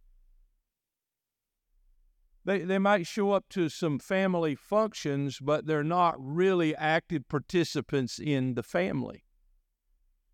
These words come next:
I want you to know that God has given us access into his household. We who know Christ have the rights and privileges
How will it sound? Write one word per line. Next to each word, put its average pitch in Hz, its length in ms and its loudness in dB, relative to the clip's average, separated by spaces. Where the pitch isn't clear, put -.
I 143 120 -2
want 220 220 2
you 170 100 2
to 156 40 2
know 175 140 4
that 139 220 -2
God 175 260 4
has 131 140 -4
given 151 320 0
us 151 260 -4
access 139 800 -2
into 123 200 0
his 113 220 -2
household. - 580 -6
We 220 520 2
who 160 180 0
know 185 320 2
Christ 147 720 2
have 135 380 -2
the 139 180 0
rights 170 680 2
and 147 240 -2
privileges 135 840 -2